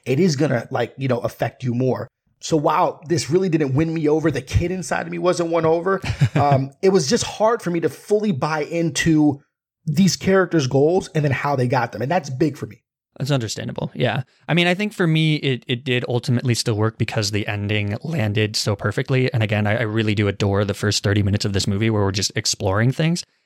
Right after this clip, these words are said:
Speaker 2: And I think that's honestly where the film shines. I think this film has amazing dialogue. I think it has a really sharp and funny script. I feel like there were so many moments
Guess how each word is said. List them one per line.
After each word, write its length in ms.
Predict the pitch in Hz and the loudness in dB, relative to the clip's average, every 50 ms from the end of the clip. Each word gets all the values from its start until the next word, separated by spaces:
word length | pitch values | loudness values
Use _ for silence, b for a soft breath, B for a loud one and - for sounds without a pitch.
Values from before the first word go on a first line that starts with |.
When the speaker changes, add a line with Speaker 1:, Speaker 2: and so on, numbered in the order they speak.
| b - | b -2
Speaker 2:
And 120 | 123 131 | 0 0
I 40 | 139 | 0
think 140 | 151 156 160 | 0 0 -2
that's 220 | 160 147 - - - | -2 -2 -2 -4 -4
honestly 340 | 131 127 123 120 - 127 110 | -2 0 0 0 0 0 0
where 180 | 101 110 117 | 2 2 0
the 80 | 107 101 | 0 0
film 200 | - 113 101 101 | -2 -2 -2 0
shines. 360 | 95 - 107 95 90 90 98 | 0 -2 -2 -2 -2 -2 -2
I 60 | 101 101 | -2 0
think 160 | - 113 110 | 0 0 0
this 160 | 113 107 - | 0 -2 -2
film 400 | - 127 117 113 110 107 107 98 - _ _ _ _ _ _ | 0 0 0 0 0 0 -2 -4 -6 _ _ _ _ _ _
has 360 | - - 120 120 131 131 123 | -6 -2 0 0 0 0 -2
amazing 420 | 123 110 110 110 113 113 117 110 107 | -2 -2 0 0 0 2 2 0 0
dialogue. 540 | 104 98 101 101 101 104 101 101 101 101 - | 0 0 0 0 0 0 0 0 0 -2 -2
I 120 | - 113 107 | -4 -6 -4
think 180 | - 113 107 | -2 -2 -2
it 60 | 110 104 | 0 0
has 160 | 113 110 107 | 2 2 2
a 80 | 98 | 0
really 320 | 95 98 107 123 127 120 110 | -2 0 0 2 2 2 2
sharp 480 | - - - - 120 113 120 123 - - | 0 0 -2 -2 0 0 0 0 -2 -2
and 140 | - 117 101 | -4 -4 -4
funny 300 | - 110 110 117 107 104 | -2 0 0 2 2 0
script. 400 | - - - 113 107 113 - - _ _ _ _ _ | -2 -2 -2 -2 -2 -2 -4 -10 _ _ _ _ _
I 80 | - 131 | -8 -4
feel 180 | - 156 151 | 0 0 2
like 200 | 143 143 143 139 | 2 2 0 0
there 120 | - 143 131 | 0 0 2
were 100 | 113 107 | 2 0
so 360 | - - - - 120 127 135 | -2 -4 -2 0 2 2 2
many 240 | 131 131 127 127 117 | 2 2 2 2 2
moments 540 | 107 101 101 104 123 131 143 - - - | 2 2 2 2 2 0 -2 -2 -6 -10